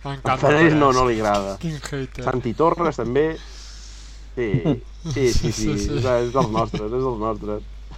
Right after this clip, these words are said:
Speaker 2: <laughs> Doncs va, tu,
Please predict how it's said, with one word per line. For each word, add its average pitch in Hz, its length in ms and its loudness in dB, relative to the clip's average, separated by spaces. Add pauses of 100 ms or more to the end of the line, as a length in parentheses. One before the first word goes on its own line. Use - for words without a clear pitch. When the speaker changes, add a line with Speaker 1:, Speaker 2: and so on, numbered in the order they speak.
(100)
Speaker 2:
<laughs> 151 1300 0 (1900)
Doncs 131 320 2
va, 135 180 8
tu, 131 240 2